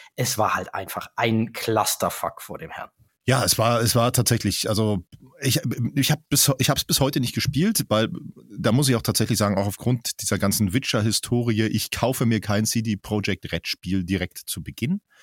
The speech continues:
Speaker 2: Ich kaufe mir insgesamt nur noch sehr wenige Spiele in dem Moment, wenn sie rauskommen, aber C D Projekt Red einfach grundsätzlich nicht, weil ich einfach weiß, man sollte <laughs> denen so ein Jahr geben, damit die Spiele spielbar werden. Und,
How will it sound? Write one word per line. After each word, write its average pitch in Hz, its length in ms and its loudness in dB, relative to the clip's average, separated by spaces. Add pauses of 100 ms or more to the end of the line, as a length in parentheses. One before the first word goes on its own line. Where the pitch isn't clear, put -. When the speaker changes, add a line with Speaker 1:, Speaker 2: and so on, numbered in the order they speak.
(400)
Speaker 2:
Ich - 80 -10
kaufe 107 220 2
mir - 40 -2
insgesamt 104 340 0
nur 104 60 2
noch 87 120 2
sehr 82 240 0
wenige 156 340 4
Spiele 160 380 -2
in 131 160 -4
dem 131 100 0
Moment, 127 240 0
wenn 120 100 0
sie 107 100 0
rauskommen, 101 580 -2
aber 87 240 -2
C - 180 -2
D 107 140 -2
Projekt - 480 -8
Red - 240 -6
einfach 85 380 -8
grundsätzlich - 640 -2
nicht, 117 260 -4
weil - 80 -2
ich 90 120 -6
einfach 90 240 -10
weiß, - 760 -8
man 117 160 2
sollte 107 340 2
<laughs> - 0 -
denen 110 600 4
so 117 360 4
ein 117 220 4
Jahr 101 240 4
geben, 107 340 2
damit 104 240 2
die 123 100 0
Spiele 104 380 -8
spielbar 85 560 -4
werden. 92 400 -4 (640)
Und, 151 440 4